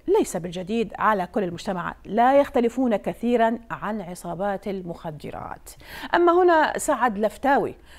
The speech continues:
"شوارع رام الله من قليل صار الواحد كل خطوة يتعرقل بشحاد،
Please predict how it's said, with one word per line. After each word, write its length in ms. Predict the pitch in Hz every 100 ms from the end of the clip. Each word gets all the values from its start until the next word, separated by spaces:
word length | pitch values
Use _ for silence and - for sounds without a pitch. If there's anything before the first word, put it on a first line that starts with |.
| - -
"شوارع 500 | - 226 262 269 262
رام 220 | 254 262
الله 340 | 277 254 254
من 180 | 226 226
قليل 460 | - 220 277 381 370
صار 200 | 359 349
الواحد 380 | 339 330 302
كل 180 | - 349
خطوة 400 | - 349 269 247
يتعرقل 580 | 220 247 262 320 - 269
بشحاد، 580 | - 285 - 294 302